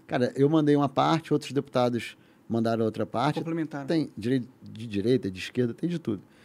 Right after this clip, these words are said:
Speaker 1: Cara, o laboratório tá lá pronto, fazendo teste do pezinho, vai fazer outros testes também. É um teste simples, que ele é feito, tipo, papel filtro, de,
Speaker 2: Hum.
Speaker 1: tipo filtro de café.
Speaker 2: Aham.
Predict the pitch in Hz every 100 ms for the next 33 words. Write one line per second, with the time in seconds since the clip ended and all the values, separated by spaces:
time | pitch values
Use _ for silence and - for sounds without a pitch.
0 | - - - 254 185 185 190 185 226 202
1 | - 165 165 196 - _ _ _ 180 170
2 | 170 170 156 156 135 131 190 190 170 170
3 | 180 170 - 156 - 135 147 175 - -
4 | - 123 160 - 170 185 131 - - 139
5 | 135 127 - - _ 107 139 135 131 -
6 | 131 - 117 123 117 107 101 101 - -
7 | - - 165 175 - 98 90 160 - -
8 | 127 135 120 110 104 107 101 - - 101
9 | - 147 127 190 160 240